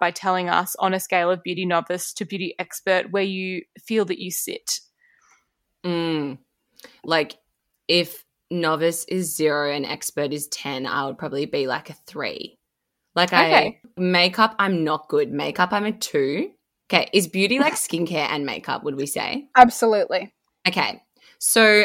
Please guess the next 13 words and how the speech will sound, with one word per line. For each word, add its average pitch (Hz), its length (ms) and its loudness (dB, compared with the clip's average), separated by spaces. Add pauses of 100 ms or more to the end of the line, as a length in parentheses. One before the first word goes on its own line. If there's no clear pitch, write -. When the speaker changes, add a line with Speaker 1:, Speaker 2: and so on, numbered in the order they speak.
Speaker 2:
I'm 202 120 0
gonna 202 320 2
separate - 480 -6
them. - 200 -10
Makeup, 185 460 4
I'm 202 160 2
a 185 60 -4
two. 170 460 0 (540)
Skincare, 180 680 2
I'm 208 120 -2
probably 214 280 0
a 214 60 0
five. 117 680 0